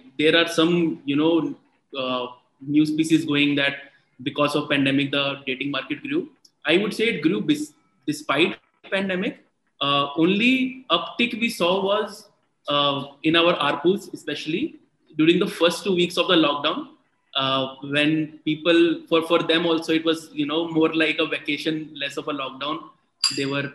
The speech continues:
baking banana bread and making dalgona coffees, right? And, and, and during those periods, our arpu were actually, uh, same, were, were matching the levels of, uh, uh, Christmas to New Year kind of, uh, uh, that week's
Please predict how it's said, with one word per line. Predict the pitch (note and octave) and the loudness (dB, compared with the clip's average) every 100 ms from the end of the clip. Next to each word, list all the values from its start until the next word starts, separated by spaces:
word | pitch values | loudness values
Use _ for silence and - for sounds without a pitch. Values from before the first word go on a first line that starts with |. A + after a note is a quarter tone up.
| C#3+ | -6
baking | C#3+ D3 C#3 | -4 -2 -2
banana | C#3+ C#3+ C#3+ | -2 -2 -4
bread | C#3 C#3+ C#3 | -2 -4 -4
and | C#3 C#3 C#3 | -4 -2 -4
making | C3+ C#3+ C#3 | -6 -6 -6
dalgona | C#3 C#3+ C#3+ | -6 -8 -8
coffees, | C#3+ C3 - A#3 - _ _ _ _ - | -10 -10 -8 -8 -10 _ _ _ _ -8
right? | C#3 D#3 D#3+ | -2 -2 0
And, | E3+ | -2
and, | D#3+ E3 | -2 -2
and | E3 E3+ - - | -2 -4 -10 -2
during | E3 G#3+ F#3 | -2 0 0
those | D3+ F#3+ G3+ | 2 0 -2
periods, | G#3+ G#3+ A3+ G#3 | -4 0 0 0
our | F3+ | -2
arpu | F#3 C#3+ D3 F#3 | 0 -2 0 2
were | F#3 F3 | 2 2
actually, | D3+ - F3 F#3+ F#3+ _ _ _ - | -2 -4 -4 -4 -8 _ _ _ -4
uh, | C3+ C3+ C3+ C3+ - _ _ _ _ _ _ _ | -2 -2 -4 -10 -20 _ _ _ _ _ _ _
same, | - - D#3+ E3+ F3+ D3+ | -8 2 4 4 2 0
were, | D#3+ E3 D#3 | 0 0 0
were | E3 | 0
matching | D#3 D3+ F#3 F3+ | 2 0 0 0
the | |
levels | F3 D3+ D#3+ E3+ E3 | 2 2 2 0 -2
of, | E3+ - | -2 -2
uh, | D#3+ | -4
uh, | D3 C3+ C3+ C3+ B2+ - | -2 -4 -6 -6 -8 -8
Christmas | D3+ D#3 F3+ F3 | -6 -2 -2 0
to | F3+ | 2
New | D#3+ D3+ | 4 4
Year | D3+ D#3 D3+ - | 6 4 0 -4
kind | C#3 C#3 | -4 -2
of, | C#3+ - D3 | -4 -8 -10
uh, | C3+ B2+ - _ _ _ _ - | -8 -10 -14 _ _ _ _ -10
uh, | C3 B2+ | -8 -4
that | C3+ D3 D3 | -2 -2 0
week's | D3+ D#3 D3+ | 0 0 -2